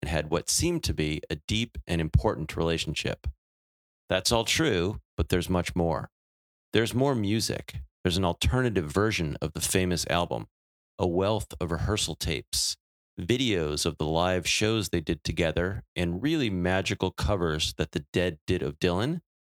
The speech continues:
and more recently, that Dylan has done of the Dead. And there's even more to the pivotal nature of this relationship, things that seem to have massively impacted Dylan's life and career trajectory.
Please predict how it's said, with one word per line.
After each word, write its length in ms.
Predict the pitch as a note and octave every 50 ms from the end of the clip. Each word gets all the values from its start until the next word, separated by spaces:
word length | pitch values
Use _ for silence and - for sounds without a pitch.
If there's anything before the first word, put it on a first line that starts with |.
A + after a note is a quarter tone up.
| _ _ _ -
and 100 | F2 F#2
more 160 | F#2 F#2 F2+
recently, 640 | F2 A2 C#3+ C#3+ - C#3 D2+ E2+ E2+ E2 F2+ G#2+ A2+ - _ _ -
that 140 | - - - _ -
Dylan 320 | - G2 G2 G2 F2+ D#2+
has 160 | D2 D#2+ D2+ -
done 340 | - E2 D#2+ D#2+ D#2+ D#2 - -
of 200 | - F2+ D#2 -
the 100 | E2 D2+
Dead. 480 | - - D#2+ D2+ C#2 - - - - - _ _ _ _ _ _ _ _ _ - _ _ _ _ -
And 120 | - A2+ B2
there's 200 | C3 B2+ G#2+ C#3+
even 200 | D3+ D3+ D3 C3
more 440 | B2 A#2+ B2 A#2+ G#2 E2+ D#2+ D#2+ -
to 80 | - -
the 120 | - -
pivotal 440 | - - - - G#2+ A2 B2 A#2+ A#2
nature 480 | A2+ G#2 F#2+ F#2+ - - - E2+ D2+ -
of 160 | - E2+ D2+ D2+
this 200 | E2 D#2+ - -
relationship, 600 | E2+ E2+ F2+ F2+ - F2 D#2+ - - C2+ - - _ _ _ _ _ -
things 320 | - A#2+ C3+ D3+ D3 C#3+
that 160 | - - - -
seem 260 | - B2+ C3+ C#3+ D3
to 80 | C3+
have 180 | A#2+ G2 E2+ D2+
massively 800 | D2+ F2 G2+ A#2+ C#3 C#3+ C#3 B2+ - - G2 E2+ F#2 E2+ - - -
impacted 640 | G#2 G2+ G2 - - D2 D2 - - - D2 - -
Dylan's 400 | F#2 F2+ E2 D#2 D2 C#2+ - F2+
life 480 | F2+ F#2 G2 A2+ B2 A2+ - - - _ _ _ _ _ _ _ -
and 120 | E2+ E2+ E2+
career 460 | - E2 E2+ E2+ F2+ F#2 F2+ F2 D#2+
trajectory. 800 | - - - D#2 - E2 D2 - - - C#2 A#1+ G1+ - -